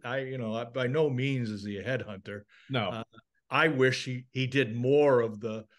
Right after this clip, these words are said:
Speaker 1: of the, of the big hits that he can make, uh, but I know there's a risk in that too. He's,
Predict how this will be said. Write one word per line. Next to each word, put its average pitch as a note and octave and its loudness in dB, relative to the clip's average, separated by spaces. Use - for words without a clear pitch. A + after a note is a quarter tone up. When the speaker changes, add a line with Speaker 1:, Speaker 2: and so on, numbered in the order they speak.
Speaker 1:
of G#2+ -8
the, A2+ -4
of A2+ -6
the A#2 -4
big A#2+ 0
hits B2 -4
that A2 -10
he A2 -8
can C#3 0
make, G2 -10
uh, A#2 -10
but A2+ -6
I A#2 -2
know B2 -2
there's A#2 -4
a A2+ -2
risk B2 -2
in A2+ -4
that G#2+ -6
too. C3+ -2
He's, G#2+ -4